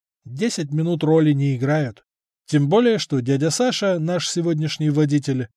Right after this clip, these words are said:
успел диспетчерам ответить по рации, что труп в машине.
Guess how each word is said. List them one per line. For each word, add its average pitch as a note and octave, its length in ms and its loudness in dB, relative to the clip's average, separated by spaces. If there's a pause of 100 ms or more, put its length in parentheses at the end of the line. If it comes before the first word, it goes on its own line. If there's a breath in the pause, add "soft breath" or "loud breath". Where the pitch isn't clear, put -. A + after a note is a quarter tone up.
(260)
успел B3+ 380 0
диспетчерам E3 680 -2
ответить D3+ 440 -2
по D#3 120 0
рации, F3+ 340 0
что B2 220 -6
труп F3+ 340 -6
в B2 80 -4
машине. A2+ 580 -6